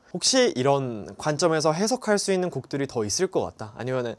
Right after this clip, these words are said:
카이스트생의 시점으로 이런 노래를 어떻게 바라보는지 궁금하다 싶은 게 있으면 댓글로 또 달아주시면 다음 이 편 때 재밌는 노래들 더 많이 들고 와보도록 하겠습니다. 어... 네.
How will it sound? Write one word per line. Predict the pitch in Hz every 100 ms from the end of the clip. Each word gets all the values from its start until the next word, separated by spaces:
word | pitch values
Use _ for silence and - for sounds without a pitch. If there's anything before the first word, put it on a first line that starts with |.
| -
카이스트생의 | 220 226 - 208 190 175
시점으로 | - - 190 175 175 147
이런 | 143 180
노래를 | 170 151
어떻게 | 117 - 190 165
바라보는지 | 156 151 143 147 139
궁금하다 | - 151 185 170 139
싶은 | 131 - 156
게 |
있으면 | 120 117 120
댓글로 | 120 - 165 156
또 | 151
달아주시면 | 123 110 113 107 123 190 - _ - _
다음 | - 147
이 | 143
편 | 147 185 165
때 | 233 - _ _ -
재밌는 | - 151 185 202
노래들 | 135 120 127
더 | - 123
많이 | 107 120
들고 | 117 127 117
와보도록 | 98 - - 98 117
하겠습니다. | 101 - _ _ - - - _ -
어... | 101 95 92 101 - _ _ _ _ _
네. | -